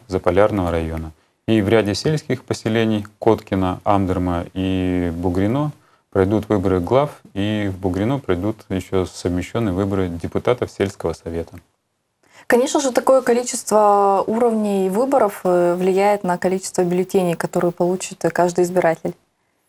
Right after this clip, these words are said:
Speaker 1: Да, безусловно. Например, э, на территории города Нарьян-Мара избиратель, пришедший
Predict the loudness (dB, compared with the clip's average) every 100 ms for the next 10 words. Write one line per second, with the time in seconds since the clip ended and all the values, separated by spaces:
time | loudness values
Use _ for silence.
0 | _ _ _ _ 2 4 4 0 0 0
1 | 2 0 -4 -10 _ _ _ _ _ _
2 | -8 -2 0 0 0 0 -2 -4 -2 0
3 | 2 4 2 2 0 2 2 4 2 2
4 | 0 2 2 2 2 0 0 0 0 0
5 | -2 0 4 2 2 -6 -4 0 0 0
6 | -6 -10